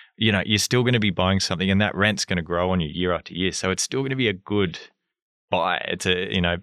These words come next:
that's the worst case scenario. So I think yields are gonna get lower than people think. But the next five years is all out growth in rents. So we've come off a yield compression phase. The last five years, like, you've seen properties double in value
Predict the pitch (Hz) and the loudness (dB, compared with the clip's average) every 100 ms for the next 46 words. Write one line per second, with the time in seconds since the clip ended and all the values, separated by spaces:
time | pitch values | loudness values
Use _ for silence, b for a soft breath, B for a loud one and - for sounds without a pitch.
0 | _ - - - - 101 95 107 - 95 | _ -2 0 0 -4 -2 2 2 2 -2
1 | 90 - 92 85 71 - - 101 135 110 | -2 0 0 0 -2 -2 0 2 2 2
2 | 98 104 95 92 85 90 - 90 98 90 | 2 2 0 0 0 -2 0 2 2 0
3 | 80 90 95 80 76 b b - - 113 | -2 -4 -4 -4 -6 b b -6 0 0
4 | - B B B 107 113 127 - 117 95 | 0 B B B 4 4 4 2 2 4
5 | 95 87 90 90 90 82 - - _ _ | 2 0 0 2 2 0 -2 -12 _ _
6 | 98 90 85 82 80 78 - - - 92 | 0 2 0 -2 -2 -2 -4 -8 -2 0
7 | 92 95 107 110 104 92 82 95 101 98 | 2 0 0 0 0 -2 0 0 0 -2
8 | 101 98 - 95 95 - _ _ - 98 | 0 0 0 -2 -2 -6 _ _ -2 0
9 | 151 202 - - _ - 101 - 104 92 | 0 -2 -8 -16 _ -2 0 2 0 2
10 | 95 92 - 87 90 90 - 92 87 82 | 2 0 -2 -4 -2 -4 -2 -2 -2 -4
11 | _ _ _ - 95 90 76 90 85 90 | _ _ _ -6 -4 -4 -2 0 0 0
12 | 82 82 87 101 | -2 -2 0 -2